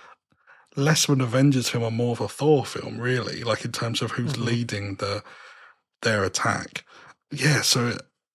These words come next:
Speaker 1: I, I, I, I remember in the cinema being really, like, "Oh shit, they went
Speaker 2: <laughs>
Speaker 1: there,"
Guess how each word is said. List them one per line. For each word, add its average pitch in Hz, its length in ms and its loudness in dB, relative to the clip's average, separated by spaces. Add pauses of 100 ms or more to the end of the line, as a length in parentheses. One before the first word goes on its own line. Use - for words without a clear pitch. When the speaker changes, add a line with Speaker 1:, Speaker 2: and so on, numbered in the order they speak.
Speaker 1:
I, 143 160 2
I, 139 240 2 (180)
I, 131 80 2 (160)
I 151 40 0
remember 160 300 8
in 131 80 4
the 127 40 2
cinema 127 360 2
being 117 340 0
really, 117 560 2 (560)
like, 104 220 -2 (340)
"Oh 196 60 6
shit, - 420 2
they 131 100 6
went 147 240 6
Speaker 2:
<laughs> 131 60 0
Speaker 1:
there," - 220 -6